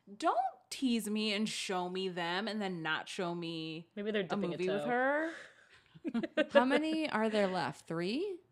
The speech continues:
Speaker 2: There's three.
Speaker 1: There's three.
Speaker 2: And they're all starring,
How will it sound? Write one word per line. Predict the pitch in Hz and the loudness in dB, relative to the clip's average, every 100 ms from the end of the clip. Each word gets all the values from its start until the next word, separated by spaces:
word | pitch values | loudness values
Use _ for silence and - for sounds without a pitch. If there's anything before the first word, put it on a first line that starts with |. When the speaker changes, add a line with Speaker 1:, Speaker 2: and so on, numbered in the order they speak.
| _ - | _ -8
Speaker 2:
There's | 196 | -8
three. | - 233 185 165 | -4 0 0 0
Speaker 1:
There's | 156 170 | -2 -6
three. | - 113 73 60 | -10 -12 -10 -4
Speaker 2:
And | 185 196 | -2 2
they're | 202 | 2
all | 180 190 196 196 196 196 - - - - _ _ _ _ _ | 2 2 2 4 4 2 -2 -14 -20 -20 _ _ _ _ _
starring, | - - 185 170 165 160 156 156 | -18 -4 0 2 0 -2 -8 -10